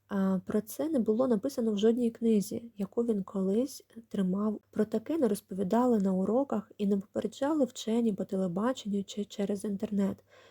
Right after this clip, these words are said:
Технічно це взагалі було неможливо. Збитися може комп'ютерна система, але ж не планетарна. Тім відклав книжку про енергетику і взяв книжку про сни,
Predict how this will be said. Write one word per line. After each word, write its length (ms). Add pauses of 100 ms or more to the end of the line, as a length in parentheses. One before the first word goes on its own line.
(120)
Технічно 540
це 160
взагалі 520 (120)
було 280
неможливо. 640 (280)
Збитися 600
може 400 (320)
комп'ютерна 560
система, 640
але 300
ж 80
не 120
планетарна. 840 (800)
Тім 380
відклав 460
книжку 540
про 360
енергетику 680
і 60
взяв 260
книжку 400
про 200
сни, 440